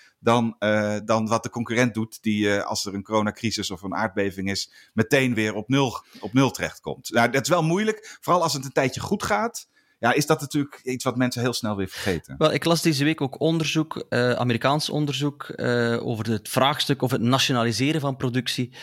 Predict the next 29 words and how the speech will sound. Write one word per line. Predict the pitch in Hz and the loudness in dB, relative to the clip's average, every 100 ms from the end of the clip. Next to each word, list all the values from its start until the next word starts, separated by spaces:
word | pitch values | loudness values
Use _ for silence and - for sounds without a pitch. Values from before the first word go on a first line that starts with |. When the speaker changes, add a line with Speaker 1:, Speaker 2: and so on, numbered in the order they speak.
| - - | -16 -6
Speaker 2:
dus | 101 | -2
het, | 101 95 101 | 0 0 2
eh, | 101 | 4
meer, | 101 107 117 113 | 4 2 2 0
eh, | 107 104 - | -2 -2 -2
in | 107 | 0
eigen | 123 131 | 2 2
land | 127 127 131 | 2 0 -2
of | 120 | -4
voor-, | 107 98 - - 107 | -2 -2 -4 -10 -8
voornamelijk | 104 95 104 131 131 | -4 0 4 4 4
in | 127 | 4
eigen | 123 123 | 2 2
land | 113 | -2
produceren, | 120 117 - 123 117 110 - - | -4 -2 2 2 2 -2 -10 -8
of | 123 | 0
dat | 135 | 2
het | 131 | 4
eigenlijk | 135 113 123 | 2 2 0
een | 170 | 0
oplossing | 156 147 143 | 0 0 -2
is | - | -2
voor | 127 | -4
crisissen | - 165 156 - | 0 2 2 -2
zoals | 117 127 - - | 0 0 -2 -2
corona. | 123 117 135 123 92 | 0 4 4 2 0
En | |
dat, | 101 107 117 | -2 -2 -2
eh, | 107 | -2